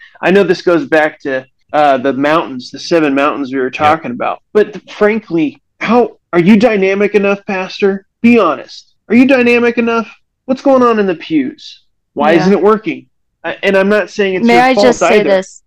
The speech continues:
Speaker 3: How contagious can your Jesus be when you only talk to your people, your staff?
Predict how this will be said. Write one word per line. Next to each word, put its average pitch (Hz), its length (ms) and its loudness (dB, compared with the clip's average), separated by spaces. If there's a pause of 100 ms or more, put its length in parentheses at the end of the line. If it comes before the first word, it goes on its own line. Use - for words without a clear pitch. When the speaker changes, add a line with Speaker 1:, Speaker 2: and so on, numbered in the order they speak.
(140)
Speaker 3:
How 240 320 2
contagious 226 720 -4
can 208 300 -8
your 196 200 -2
Jesus 196 640 -6
be 185 400 -6
when 196 220 -4
you 202 160 -4
only 208 260 -4
talk 196 360 -4
to 202 280 -4 (360)
your 196 220 0
people, 190 580 -10 (280)
your 196 260 -2
staff? - 540 -8